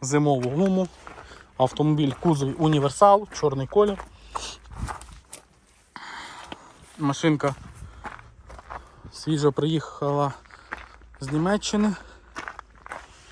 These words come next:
По комплектації, друзі, дане авто має клімат-контроль, підігрів сидінь, автомат, чотири склопідіймача,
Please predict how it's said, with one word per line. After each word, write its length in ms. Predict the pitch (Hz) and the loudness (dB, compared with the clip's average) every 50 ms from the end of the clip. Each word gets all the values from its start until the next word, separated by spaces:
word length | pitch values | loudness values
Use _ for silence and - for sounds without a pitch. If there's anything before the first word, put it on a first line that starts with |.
| - - - - - | -20 -20 -20 -20 2
По 120 | - 165 147 | 4 4 4
комплектації, 680 | - 156 151 143 156 156 - - 160 147 135 - 139 | 6 4 4 6 4 4 6 8 8 8 8 6 4
друзі, 240 | 131 139 139 131 131 | 8 8 8 10 10
дане 260 | 127 143 143 139 135 | 8 8 8 8 8
авто 240 | 127 - - - 151 | 6 4 6 8 8
має 320 | 143 139 131 131 127 127 123 - - - - - - | 10 10 8 8 6 4 2 -2 -10 -18 -20 -18 2
клімат-контроль, 840 | - 160 156 156 151 - - - 175 170 - 214 220 214 220 220 208 - - - - - _ _ _ _ _ _ _ _ _ _ _ _ _ _ _ _ _ _ _ _ _ _ _ _ _ _ - _ _ _ _ | 6 8 10 10 10 8 8 6 6 8 10 10 10 10 10 8 4 0 -8 -20 -20 -20 _ _ _ _ _ _ _ _ _ _ _ _ _ _ _ _ _ _ _ _ _ _ _ _ _ _ -20 _ _ _ _
підігрів 440 | - 151 147 143 135 139 151 156 - | 4 4 6 8 8 8 6 6 4
сидінь, 380 | - - 160 165 196 214 214 - | 4 2 4 6 6 6 6 6
автомат, 520 | 143 135 - - - 156 175 190 214 202 | 2 2 2 4 4 6 6 8 6 4
чотири 220 | - - - 143 139 | 2 4 4 4 4
склопідіймача, 880 | - - 151 139 - 147 143 139 151 160 165 156 - - 208 220 214 | 6 6 4 6 6 4 2 4 4 4 4 2 4 6 6 6 6